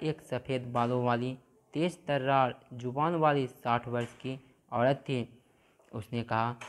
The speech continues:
कि होरेस की गढ़ी हुई कहानी बकवास थी। लाल वस्त्र धारण किए हुए महिला आभूषणों के साथ चंपत हो गई और होरेस को जेल भेज दिया गया।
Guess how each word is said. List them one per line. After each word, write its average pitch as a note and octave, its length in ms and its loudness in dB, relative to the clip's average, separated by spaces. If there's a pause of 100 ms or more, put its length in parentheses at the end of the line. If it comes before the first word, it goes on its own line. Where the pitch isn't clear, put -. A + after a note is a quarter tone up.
(160)
कि B2 80 -6
होरेस B2 460 -2
की C#3+ 140 -6
गढ़ी B2+ 320 -2
हुई C#3+ 280 0
कहानी B2+ 540 -2 (280)
बकवास B2 440 2
थी। A#2 240 -4 (520)
लाल C3 300 2
वस्त्र D3+ 360 -2
धारण B2+ 360 -2
किए B2+ 300 -6
हुए B2 240 -2
महिला B2 440 -2 (360)
आभूषणों B2+ 580 -2
के D#3+ 180 -2
साथ C#3+ 280 2 (180)
चंपत C#3+ 440 0
हो C3+ 80 0
गई A#2+ 300 0 (420)
और G#2+ 160 -2
होरेस A2 400 0
को A#2+ 240 -4 (500)
जेल C3 340 0
भेज C3+ 340 -2
दिया C3 200 4
गया। A#2 320 2